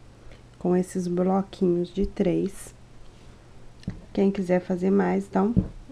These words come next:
vai fazer e vai seguir a mesma coisa que nós vamos fazer aqui agora, tá bom? Então, eu vou subir aqui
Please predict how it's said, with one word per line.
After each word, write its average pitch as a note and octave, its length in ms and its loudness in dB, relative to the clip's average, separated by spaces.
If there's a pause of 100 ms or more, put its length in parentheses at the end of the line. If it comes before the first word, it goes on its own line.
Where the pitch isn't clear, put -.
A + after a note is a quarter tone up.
(140)
vai G3 260 2
fazer G3+ 360 2
e G#3 40 4
vai G#3+ 180 2
seguir G#3+ 560 0
a B3 120 2
mesma A#3 460 4
coisa G#3 380 0
que G#3+ 100 -6
nós G#3 420 0 (340)
vamos G3+ 400 2
fazer G3+ 360 4
aqui G3+ 220 -2
agora, E3+ 520 0
tá E3+ 100 -6
bom? G#3 300 4 (840)
Então, G3+ 120 2
eu G3+ 140 8
vou G#3 200 4
subir G3 640 2
aqui - 280 -2